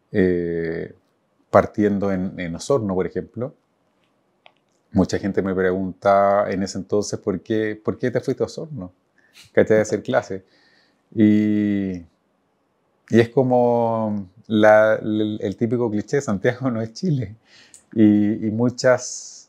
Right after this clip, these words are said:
de las, de las cosas sí se están aquí en Santiago, muchos de los buenos profesionales sí están aquí en Santiago. Eh, y yo quise un poco devolverle la mano al destino, ¿verdad? Yo salgo de, de,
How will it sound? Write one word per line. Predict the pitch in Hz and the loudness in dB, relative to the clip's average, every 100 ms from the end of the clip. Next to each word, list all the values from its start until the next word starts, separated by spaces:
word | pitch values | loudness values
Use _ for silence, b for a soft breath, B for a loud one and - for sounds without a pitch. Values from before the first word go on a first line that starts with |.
| _ | _
de | - 101 104 | -2 4 6
las, | 101 104 104 - - _ _ _ _ _ _ _ _ _ _ _ - _ _ _ _ _ _ | 8 6 4 -6 -16 _ _ _ _ _ _ _ _ _ _ _ -12 _ _ _ _ _ _
de | 110 104 | 2 4
las | 98 - - | 4 0 -4
cosas | 143 139 135 135 | -4 -2 -4 -4
sí | - 170 | -4 -4
se | 165 151 | -2 0
están | 139 - 147 139 135 - | 0 0 -2 -2 -10 -10
aquí | 117 | -6
en | 127 | -6
Santiago, | 135 127 147 131 | -6 -4 -2 0
muchos | 113 117 - | -2 -6 0
de | 113 | 2
los | 107 98 | 2 -2
buenos | 110 107 | -4 -4
profesionales | 110 - - 104 104 104 | -8 -8 -8 -8 -6 -8
sí | - 135 | -6 -6
están | 123 113 | -6 -6
aquí | 104 98 | -8 -8
en | 95 | -10
Santiago. | 98 85 95 95 b b b b b _ - | -12 -4 -4 -4 b b b b b _ 2
Eh, | 104 104 101 101 101 104 - | 4 4 2 0 0 -2 -2
y | 110 | -2
yo | 120 | -2
quise | 123 120 131 127 127 | -2 -4 0 0 0
un | 120 110 | -2 -4
poco | 135 | 0
devolverle | 123 117 110 120 117 | 4 4 4 0 0
la | 113 | -2
mano | 120 | -2
al | 113 | -2
destino, | 101 - 147 95 | -4 -6 -6 -4
¿verdad? | 90 101 107 | -2 0 -2
Yo | 104 104 - _ _ _ | -2 -6 -8 _ _ _
salgo | - - 123 117 107 104 | -10 2 4 4 2 2
de, | 101 98 98 98 | 0 0 -4 -14
de, | 92 95 92 92 90 | -6 -6 -4 -6 -8